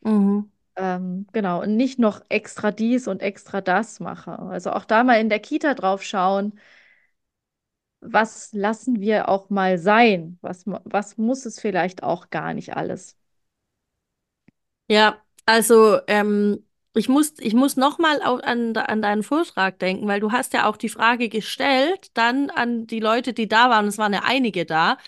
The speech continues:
Speaker 1: ähm, wer hat denn in der letzten Woche Pausen gemacht? Und wer hat denn keine gemacht? Und wer hat denn vielleicht so, ne? Und da waren einige dabei, die keine gemacht hatten.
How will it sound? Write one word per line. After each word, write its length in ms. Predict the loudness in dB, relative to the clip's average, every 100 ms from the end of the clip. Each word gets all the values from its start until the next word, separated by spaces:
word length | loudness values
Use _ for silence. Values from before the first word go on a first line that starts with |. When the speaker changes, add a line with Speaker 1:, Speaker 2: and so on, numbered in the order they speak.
| -20 -20 _ _ _
Speaker 1:
ähm, 400 | 0 0 0 -4 -6
wer 400 | 0 2 2 2
hat 220 | 0 -2
denn 200 | -6 -4
in 160 | -4
der 120 | -2 -2
letzten 440 | -2 -6 -4 2
Woche 520 | 2 2 2 0 0 -6 _ 0
Pausen 460 | 2 4 0 -2
gemacht? 540 | 0 0 -2 -2 -14 _ _ _ _ _ -4
Und 220 | -2 2
wer 160 | 2
hat 140 | 2 0
denn 160 | -2
keine 380 | 2 2 2 0
gemacht? 540 | -2 -2 -4 -4 -10 _
Und 200 | -2 0
wer 180 | 2 4
hat 140 | 4
denn 120 | 2 0
vielleicht 560 | 2 4 4 0 0
so, 240 | 2 2 0
ne? 220 | -2 -2 -4 -18 _ -2
Und 180 | 0 2
da 100 | 4
waren 240 | 4 2 _
einige 520 | 2 2 2 0 0
dabei, 400 | 0 0 2 0
die 220 | -2 -6 -8
keine 440 | -2 -2 0 -2
gemacht 440 | -4 -2 -4 -6 -4
hatten. 480 | -4 -2 -6 -6